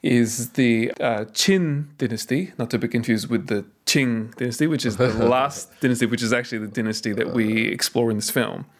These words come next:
Speaker 1: or that not so much explore
Speaker 2: Yeah,
Speaker 1: as
Speaker 2: you're saying.
Speaker 1: this film is set in.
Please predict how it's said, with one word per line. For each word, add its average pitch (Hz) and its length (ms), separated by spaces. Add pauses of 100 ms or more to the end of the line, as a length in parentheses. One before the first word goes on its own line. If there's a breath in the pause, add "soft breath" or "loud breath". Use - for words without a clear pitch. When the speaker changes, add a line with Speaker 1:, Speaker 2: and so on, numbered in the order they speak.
(220 loud breath)
Speaker 1:
or 123 120
that 117 180 (340)
not 131 180
so - 80
much 107 120
explore 113 420
Speaker 2:
Yeah, 92 60
Speaker 1:
as 80 200
Speaker 2:
you're 87 100
saying. 78 180
Speaker 1:
this 120 120
film 110 160
is 104 140
set - 260
in. 117 200